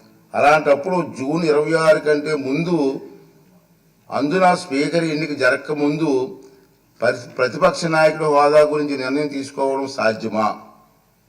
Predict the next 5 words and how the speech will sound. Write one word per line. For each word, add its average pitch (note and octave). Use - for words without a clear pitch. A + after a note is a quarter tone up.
ఇది A#2
ఒకటి B2
గమనించవలసిన C3
అవసరం A2
ఉంది. G2+